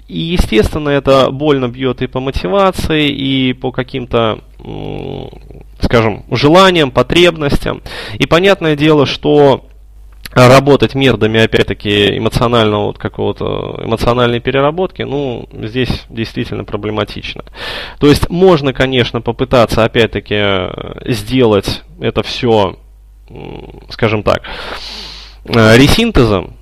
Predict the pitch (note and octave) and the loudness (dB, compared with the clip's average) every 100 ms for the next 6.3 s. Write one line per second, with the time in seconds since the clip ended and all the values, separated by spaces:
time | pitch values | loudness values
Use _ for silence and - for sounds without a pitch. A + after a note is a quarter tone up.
0 | - A#2 - A#2+ B2 A#2+ C3 - B2+ B2+ | -4 -2 0 0 2 2 0 2 2 0
1 | - B2+ G2+ - - C3+ C#3 C3 B2+ B2+ | -2 -4 -6 -10 -4 2 4 4 2 0
2 | - C3 D3+ D#3+ G3+ B2 - B2 D#3 D#3+ | 2 2 2 2 0 -2 -6 -4 0 0
3 | - A#2+ A2 A#2+ A2+ B2+ B2 A2+ A#2 C3 | -2 -6 -6 -6 -6 -4 -2 0 2 0
4 | B2 A2 G#2+ F#2+ - - - - G#2+ A2+ | 2 0 2 0 -4 -12 -20 -16 -14 -6
5 | A#2 G#2 G2+ F2+ D#2+ A2+ A2 A2+ A2+ A2 | -4 -2 -4 -6 -10 -2 2 4 4 4
6 | F#2+ E2+ | 2 0